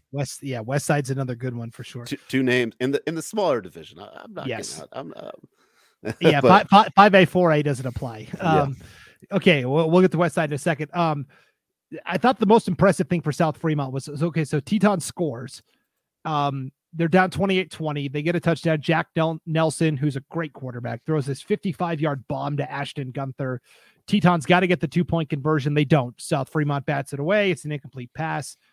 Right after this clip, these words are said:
Speaker 1: There's still five thirty-seven on the clock. So Teton, of course, is gonna kick deep. They never got the ball back. South Fremont was able to run the clock out with five thirty-seven remaining. That, to me, was the most impressive thing from the win.
Speaker 2: Yeah, and,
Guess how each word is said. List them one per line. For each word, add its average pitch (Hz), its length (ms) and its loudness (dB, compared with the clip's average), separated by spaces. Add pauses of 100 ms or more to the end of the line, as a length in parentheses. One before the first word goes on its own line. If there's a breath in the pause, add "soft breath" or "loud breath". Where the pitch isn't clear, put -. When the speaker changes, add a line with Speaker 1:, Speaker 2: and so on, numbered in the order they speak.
(340)
Speaker 1:
There's 202 220 0
still 285 340 0 (340)
five 220 360 0 (100)
thirty-seven 220 760 0
on 175 120 2
the 151 80 -2
clock. 208 460 -4
So 160 160 -4
Teton, 240 420 2
of - 120 -4
course, 247 280 0
is 165 120 -4
gonna 156 180 0
kick - 340 -4
deep. 156 360 -6 (400)
They 214 120 4
never 247 240 8
got 160 220 4
the 127 60 -4
ball 156 320 2
back. - 360 -12 (160)
South 240 260 0
Fremont 196 420 2
was 156 160 -2
able 170 220 -2
to 151 200 -8 (140)
run 214 240 0
the 214 80 0
clock 208 420 -4
out 135 260 -2
with 131 220 -10
five 175 340 -4
thirty-seven 175 640 -4
remaining. 143 380 -2
That, 196 280 0
to 175 100 -2
me, 165 140 -2
was 127 140 -4
the 139 60 -6
most 131 220 -6
impressive 135 440 -8
thing 123 300 -12
from 123 160 -12
the 123 60 -12
win. 120 160 -6
Speaker 2:
Yeah, 127 240 4
and, 113 140 -6